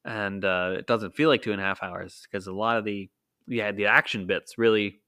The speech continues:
swing from one to the other. It just makes me,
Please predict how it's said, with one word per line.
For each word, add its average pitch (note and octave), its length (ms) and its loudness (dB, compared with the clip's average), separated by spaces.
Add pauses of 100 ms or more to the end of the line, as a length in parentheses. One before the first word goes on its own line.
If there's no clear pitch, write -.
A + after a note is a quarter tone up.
swing C#3 380 0
from A2 160 -4
one A2 180 2
to F#2+ 80 -6
the G2 120 2
other. G#2 260 2 (3500)
It D#3+ 80 2
just G#3 200 6
makes G3 240 2
me, E3 340 2